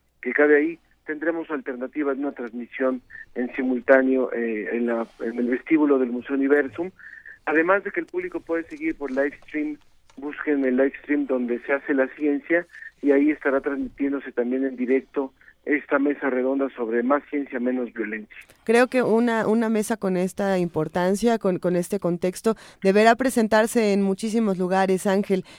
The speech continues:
Speaker 2: Nos da mucho gusto que el martes veintiuno a las seis treinta de la tarde nos podamos acercar a Universum y que nos podamos acercar a, a través de diferentes plataformas digitales. Eh, ojalá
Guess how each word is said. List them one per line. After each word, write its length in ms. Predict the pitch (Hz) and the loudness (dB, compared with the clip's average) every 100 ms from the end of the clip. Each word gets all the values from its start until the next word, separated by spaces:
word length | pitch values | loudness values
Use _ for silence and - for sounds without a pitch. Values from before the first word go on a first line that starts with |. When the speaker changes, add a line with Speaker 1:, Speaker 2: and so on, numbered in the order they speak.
| - | -4
Speaker 2:
Nos 160 | 185 | 0
da 80 | 196 | 2
mucho 260 | 220 220 214 | 0 0 -2
gusto 360 | 214 208 208 | -2 -2 -6
que 360 | 196 175 175 170 | -4 -4 -2 -2
el 120 | 185 | 0
martes 360 | 202 190 208 190 | 0 0 -2 -2
veintiuno 580 | 185 185 214 220 208 196 - - | 0 0 2 2 2 0 -10 -4
a 120 | 180 | 0
las 160 | 185 190 | 2 2
seis 240 | 214 208 | 0 0
treinta 220 | 208 208 | -2 2
de 40 | 196 | 2
la 120 | 190 | 2
tarde 260 | 208 202 | 2 2
nos 160 | 208 180 | 0 0
podamos 360 | 185 202 208 202 | 2 2 2 -2
acercar 360 | 196 190 202 | -4 -2 0
a 20 | |
Universum 480 | 202 202 208 202 214 | 2 2 2 0 -2
y 40 | 185 | -2
que 100 | 175 | -4
nos 140 | 170 | -2
podamos 260 | 185 190 202 | 0 0 0
acercar 340 | 196 190 190 | -4 0 2
a, 200 | 185 175 | 2 0
a 80 | - | -2
través 280 | 175 185 185 | -2 0 2
de 120 | 190 | 0
diferentes 540 | 180 170 160 175 190 - | 0 -2 -2 -2 -4 -4
plataformas 560 | 185 180 - 190 190 | -2 -2 -2 0 0
digitales. 520 | 190 214 233 226 240 - - - - | 0 -2 2 2 2 -2 -20 -20 -4
Eh, 320 | 175 196 185 - | 2 4 4 0
ojalá 480 | 185 185 208 269 | -4 2 6 6